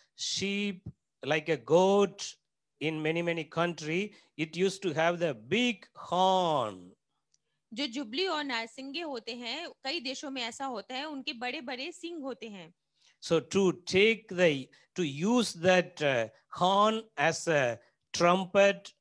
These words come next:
Speaker 1: or horns, the ram should be killed.
Speaker 2: अगर आपने वो बड़े,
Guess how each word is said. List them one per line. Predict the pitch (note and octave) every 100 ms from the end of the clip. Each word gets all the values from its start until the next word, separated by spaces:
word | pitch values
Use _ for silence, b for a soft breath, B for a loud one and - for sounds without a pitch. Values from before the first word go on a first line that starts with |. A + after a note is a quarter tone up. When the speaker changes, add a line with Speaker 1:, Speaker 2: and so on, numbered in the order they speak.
| -
Speaker 1:
or | C3+ C3 - F3
horns, | G#3 D#3+ C3 G#3 G3 - _ _ _ _
the | B2 G#2
ram | B2+ D3+ E3+ F3+ F3
should | - - C#3+ C3
be | D3 - -
killed. | C#3 A#2 G2+ F2+ F2 _ _ _ _ _ _ _ _ _ _ _
Speaker 2:
अगर | A3 C#4
आपने | C#4 C4+ C#4 D#4 E4 E4 - _
वो | G3+ C4+
बड़े, | G3+ A#3+ C4+ D4+